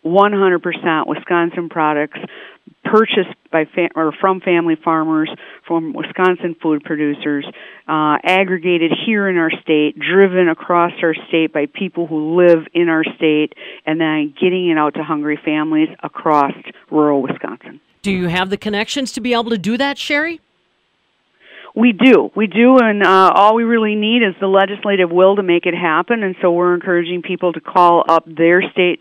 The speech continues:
Speaker 1: senator, their state representative, and say, "What are we doing?" Not only about helping Wisconsin farmers, but helping Wisconsin's hungry. It's time to take some political action.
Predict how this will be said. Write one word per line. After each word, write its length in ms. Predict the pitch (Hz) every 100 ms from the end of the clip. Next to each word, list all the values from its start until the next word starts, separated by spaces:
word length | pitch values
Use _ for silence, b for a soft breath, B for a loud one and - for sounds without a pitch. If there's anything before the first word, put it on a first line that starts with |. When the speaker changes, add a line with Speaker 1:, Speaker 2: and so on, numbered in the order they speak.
| -
Speaker 1:
senator, 460 | 175 185 190 196 156
their 280 | 165 170
state 360 | 175 - 175 -
representative, 680 | 170 170 165 170 175 175 160
and 80 | 160
say, 140 | 170 160 B B
"What 220 | 170 185
are 20 | 220
we 200 | 202 170
doing?" 680 | 143 170 180 175 143 127
Not 200 | 156 175
only 200 | 226 240
about 280 | 208 175 160 -
helping 380 | 175 175 180
Wisconsin 540 | 165 160 175 156 160 151
farmers, 420 | 170 170 202 226 - B B
but 200 | 175 165
helping 360 | 151 175 180 170
Wisconsin's 580 | 165 - 160 151 160 -
hungry. 440 | 165 160 - -
It's 200 | - - -
time 240 | 175 180
to 80 | 165
take 260 | 175 160 -
some 100 | 156
political 460 | - 151 143 151 135
action. 440 | 123 - 151